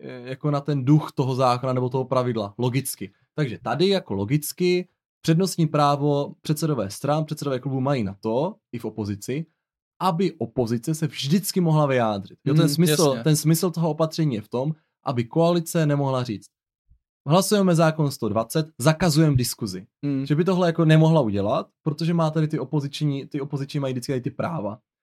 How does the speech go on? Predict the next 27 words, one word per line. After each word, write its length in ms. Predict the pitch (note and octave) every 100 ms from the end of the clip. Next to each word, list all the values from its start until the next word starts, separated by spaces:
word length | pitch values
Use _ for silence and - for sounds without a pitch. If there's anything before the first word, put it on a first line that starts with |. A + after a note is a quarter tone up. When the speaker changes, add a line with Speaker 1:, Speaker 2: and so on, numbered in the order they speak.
| _ _ _
Speaker 1:
Tak 140 | E3+
to 80 | E3
je 40 | F#3+
jako 160 | F#3+
směr 420 | E3+ - E3 E3
toho 180 | D#3 D#3+
zákona, 380 | C3+ A#2+ - G2
chápem. 440 | F#2+ B2 - G2+
Prostě 360 | G2+ C#3+ C3+ B2
Speaker 2:
No 120 | C#3 C#3+
jasný, 160 | B2
Speaker 1:
zákonodárce 540 | E3+ E3 E3+ D#3 D3 D3+
Speaker 2:
jasný. 100 | C3
Speaker 1:
řekl, 220 | B2+ B2
"Tohle 260 | C#3+ C3+ A#2
je 20 |
jako 140 | G#2+
fér", 180 | - B2+
nebo 100 | G2+
ústavodárce 680 | A2+ B2 A2+ A2+ G#2+ - A2
řekl, 160 | G#2+
"Tohle 240 | A2+ A#2+ G#2+
je 40 |
fér, 220 | - C3+
takhle 200 | A#2 A2+
to 100 | G#2+
chceme." 360 | - G#2+ B2